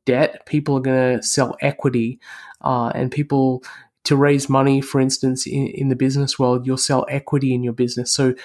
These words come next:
you'll bring people on board as co-owners of your company, not as creditors to your company. So I think also it's gonna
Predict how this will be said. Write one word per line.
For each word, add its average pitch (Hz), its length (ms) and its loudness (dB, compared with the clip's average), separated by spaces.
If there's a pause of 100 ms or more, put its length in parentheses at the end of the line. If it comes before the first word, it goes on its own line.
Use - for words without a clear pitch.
(160)
you'll 147 140 2
bring 151 240 2
people 147 300 -2
on 131 160 2
board 131 240 2
as 117 100 0
co-owners 127 720 2
of 123 100 -4
your 120 80 -2
company, 123 580 -4 (240)
not 135 200 2
as 120 100 0
creditors 127 680 0
to - 120 -4
your 120 120 2
company. 120 540 -8 (760)
So 156 680 2 (180)
I 156 100 0
think 175 220 0
also 165 360 2
it's 151 120 -2
gonna 156 400 0